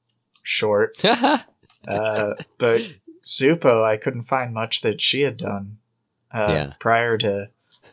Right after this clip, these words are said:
Speaker 1: all this stuff.
Speaker 2: Imagine being able to combine your last names and make something so cool and weird.
Speaker 1: Yeah.
Speaker 2: And so emblematic of your entire style.
Speaker 1: Well, and they also,
Speaker 2: What a
Speaker 1: like, they got divorced in ninety-six, but apparently they're still working together, so,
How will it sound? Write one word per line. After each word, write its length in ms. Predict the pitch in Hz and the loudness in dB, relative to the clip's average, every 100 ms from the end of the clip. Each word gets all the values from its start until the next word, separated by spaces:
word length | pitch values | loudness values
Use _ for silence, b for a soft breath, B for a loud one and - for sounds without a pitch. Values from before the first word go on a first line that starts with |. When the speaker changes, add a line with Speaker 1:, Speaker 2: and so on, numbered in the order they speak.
| _ - | _ -6
Speaker 1:
all 160 | 104 104 | -2 0
this 220 | 104 - | -2 -2
stuff. 340 | - 101 - _ _ _ _ _ _ _ _ - | -2 -4 -6 _ _ _ _ _ _ _ _ -6
Speaker 2:
Imagine 360 | 110 110 135 147 | 2 2 2 4
being 200 | 117 104 | 6 8
able 160 | 98 | 8
to 60 | 92 | 6
combine 460 | - 85 78 82 80 | 2 4 6 6 6
your 140 | 82 | 6
last 260 | 76 80 - | 4 2 2
names 300 | 82 95 101 | 2 2 -2
and 100 | 82 | 0
make 180 | 80 | -2
something 320 | - - 92 95 | -2 -4 -2 0
so 200 | - 80 | 2 0
cool 380 | - - 87 | -4 0 2
and 120 | 76 90 | 2 -2
weird. 340 | 92 - - _ - - - | -4 -6 -8 _ -20 -18 0
Speaker 1:
Yeah. 360 | 131 143 107 - _ _ _ B B - | 4 6 4 -2 _ _ _ B B -10
Speaker 2:
And 160 | 85 | -6
so 160 | - 85 | 2 2
emblematic 580 | - 78 78 71 71 - | 2 2 2 2 0 2
of 120 | 80 76 | 2 2
your 140 | 76 | 2
entire 360 | 73 76 76 80 | 2 2 2 2
style. 400 | - - 90 95 | 2 4 4 8
Speaker 1:
Well, 160 | 160 160 | 10 10
and 80 | |
they 100 | 151 | 10
also, 300 | 151 180 220 | 8 8 6
Speaker 2:
What 140 | 98 98 | 6 4
a 160 | 95 | 6
Speaker 1:
like, 260 | 147 143 139 | 8 8 8
they 140 | 143 | 4
got 300 | 139 175 - _ - | 8 6 4 _ 2
divorced 580 | 135 127 127 214 - | 2 4 4 4 4
in 140 | 139 120 | 0 0
ninety-six, 720 | 123 147 135 - 170 202 - | 0 0 -2 2 4 4 0
but 280 | - 123 - | 2 2 0
apparently 560 | 120 - 123 156 143 139 | -10 0 2 2 2 2
they're 140 | 123 | 2
still 280 | 113 - 120 | 2 0 0
working 380 | 107 110 - 185 | 2 0 0 0
together, 440 | 123 101 101 135 | 0 -2 2 2
so, 420 | 147 - 110 110 | 2 -2 -4 -4